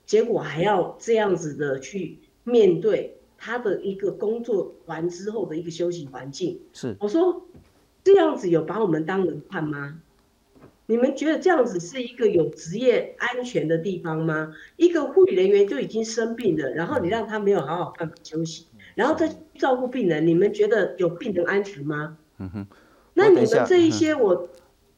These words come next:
Speaker 1: 是，你说。
Speaker 2: 是，呃，待-，待会还是要多请教一下理事长，帮这个问题到底该如何解决，
Speaker 1: 嗯。
Speaker 2: 因为我们还有一场很久的仗要继续打下去，待会要特别请教副院长。我们来看看，
Speaker 1: 嗯。
Speaker 2: 护理师真的是忙翻的。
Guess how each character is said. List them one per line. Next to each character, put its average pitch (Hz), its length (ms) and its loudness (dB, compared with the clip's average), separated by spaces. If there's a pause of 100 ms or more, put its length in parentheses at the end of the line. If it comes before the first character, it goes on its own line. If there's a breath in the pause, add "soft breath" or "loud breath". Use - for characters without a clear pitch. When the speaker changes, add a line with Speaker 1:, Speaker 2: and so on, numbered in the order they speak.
(340)
Speaker 1:
是， - 460 0
你 190 80 0
说。 185 100 0
Speaker 2:
是， 214 180 0 (100)
呃， 127 140 -2
待-， 165 200 2
待 202 160 2
会 160 100 4
还 131 100 -2
是 147 100 2
要 151 80 4
多 160 180 2
请 117 160 0
教 135 140 2
一 - 20 2
下 131 120 0
理 113 120 0
事 123 160 -4
长， 104 220 -2
帮 131 280 0
这 185 120 0
个 151 100 0
问 160 160 4
题 120 140 -4
到 139 140 2
底 110 120 -2
该 127 200 0
如 127 200 0
何 143 120 2
解 127 160 -2
决， 104 120 -4
Speaker 1:
嗯。 113 80 -2
Speaker 2:
因 143 80 2
为 147 80 4
我 123 40 2
们 107 140 0
还 113 120 -2
有 123 160 2
一 123 160 0
场 - 320 -4
很 127 320 0
久 104 200 0
的 98 100 -2
仗 113 260 -2
要 117 120 -2
继 120 200 -4
续 113 160 -6
打 82 180 -6
下 98 160 -6
去， 92 200 -8 (240 loud breath)
待 139 120 0
会 113 160 2
要 117 100 2
特 127 120 -2
别 104 100 -2
请 90 140 -8
教 90 380 -4
副 127 120 -4
院 107 140 -2
长。 82 160 -6
我 87 40 -6
们 95 100 -6
来 107 120 -4
看 117 160 -4
看， 104 140 -4
Speaker 1:
嗯。 - 60 -14 (340 soft breath)
Speaker 2:
护 131 160 -2
理 92 100 -6
师 98 280 -10 (200)
真 123 300 2
的 107 120 -2
是 87 200 -6
忙 71 300 -10
翻 - 220 -8
的。 - 60 -12